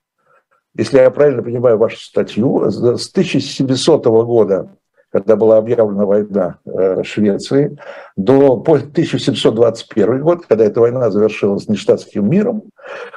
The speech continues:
собственно говоря, вот этот двадцать один год, вот это очко, э, это и был период становления с, э, Российской империи.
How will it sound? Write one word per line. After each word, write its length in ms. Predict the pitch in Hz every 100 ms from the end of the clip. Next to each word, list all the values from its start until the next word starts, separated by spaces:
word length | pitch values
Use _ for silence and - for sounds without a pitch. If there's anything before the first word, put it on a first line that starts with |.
| -
собственно 320 | - 156 160
говоря, 140 | 156 151
вот 40 |
этот 380 | 185 - 143 -
двадцать 460 | 123 127 170 - -
один 320 | 131 127 131
год, 320 | 135 214 220
вот 160 | 139 107
это 180 | - -
очко, 680 | - - - - 214 - - - - _
э, 60 | -
это 440 | 107 - 170 170
и 180 | 165 156
был 560 | 131 156 196 196 185 180
период 560 | 151 143 170 170 170 - -
становления 1000 | - 160 143 127 143 165 151 151 147 -
с, 160 | -
э, 500 | 117 127 123 120 117
Российской 640 | 117 - - 127 - 131
империи. 500 | 127 113 92 71 69